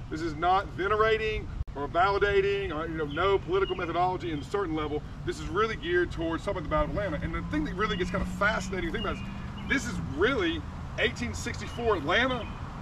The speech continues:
This is kind of your big booyah piece that you have here, because you have this entrenchment, you have this kind of thing,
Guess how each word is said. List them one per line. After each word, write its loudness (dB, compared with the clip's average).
This -2
is -6
kind 0
of 0
your 4
big 2
booyah 4
piece -2
that -2
you 0
have 6
here, 0
because 4
you -2
have 6
this -4
entrenchment, -2
you 0
have 6
this -2
kind 2
of 0
thing, 0